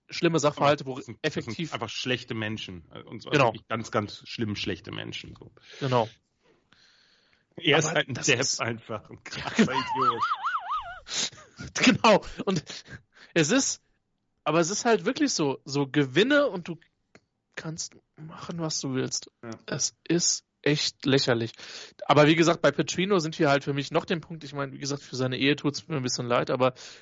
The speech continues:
Speaker 1: da gehören ja immer zwei dazu. Ähm, aber das ist halt eine Sache, die man noch humoristisch begleiten.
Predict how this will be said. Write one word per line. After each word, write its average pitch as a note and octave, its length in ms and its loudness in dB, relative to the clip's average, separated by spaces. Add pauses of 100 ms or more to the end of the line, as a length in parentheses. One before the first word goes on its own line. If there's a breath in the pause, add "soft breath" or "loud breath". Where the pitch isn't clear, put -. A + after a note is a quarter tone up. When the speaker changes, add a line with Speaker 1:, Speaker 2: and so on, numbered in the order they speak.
Speaker 1:
da C3+ 100 0
gehören B2 280 2
ja C#3 100 2
immer C3 180 -2
zwei B2+ 260 0
dazu. D#3 380 -4 (400 soft breath)
Ähm, C#3 560 4 (1080)
aber C#3+ 260 2 (1080)
das D#3 220 -6
ist F3+ 100 0
halt F3 120 4
eine D#3+ 80 -2
Sache, D#3 200 -2
die D3+ 100 0
man D3 120 4
noch D#3 120 2
humoristisch D#3 520 0
begleiten. C3 320 2